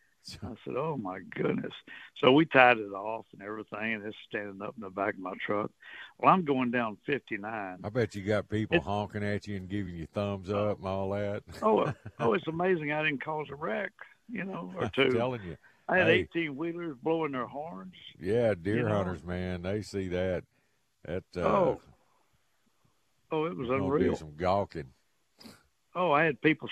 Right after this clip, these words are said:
Speaker 2: slowing down, taking pictures, you know, <laughs> and this buck, massive buck with double drop
Speaker 1: <laughs>
Speaker 2: tines <laughs> sticking up in the back of my truck. Oh, I, uh, I had, I w-, had a lot of attention. <laughs> You know, it was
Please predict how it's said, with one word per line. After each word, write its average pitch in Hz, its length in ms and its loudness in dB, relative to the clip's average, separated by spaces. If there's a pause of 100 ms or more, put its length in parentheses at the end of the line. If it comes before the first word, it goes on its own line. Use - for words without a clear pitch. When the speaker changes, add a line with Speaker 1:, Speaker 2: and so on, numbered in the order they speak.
Speaker 2:
slowing 151 320 8
down, 151 360 0
taking 135 320 0
pictures, 139 640 0
you 165 100 2
know, 160 260 4
<laughs> - 1080 -6
and 92 180 -2
this 139 240 0
buck, 160 280 2 (100)
massive 151 580 4
buck 147 280 0 (120)
with - 140 -6 (400)
double 147 260 0
drop 139 360 2
Speaker 1:
<laughs> - 40 -20
Speaker 2:
tines - 460 -2 (560)
<laughs> - 580 -20
sticking 156 320 -2
up - 180 -6
in - 60 -4
the 117 60 -2
back 135 320 0
of 123 60 -8
my 110 160 0 (100)
truck. 147 320 -4
Oh, 123 200 0
I, 110 200 2
uh, 95 200 -4 (420)
I 131 180 4
had, 135 200 6 (140)
I 139 60 2
w-, 151 240 -4 (140)
had 143 120 -2
a 131 40 -4
lot 135 200 2
of 117 100 -8
attention. 117 500 -4 (380)
<laughs> - 0 - (200)
You - 120 2
know, 101 200 -8 (640)
it 143 180 0
was 110 140 -6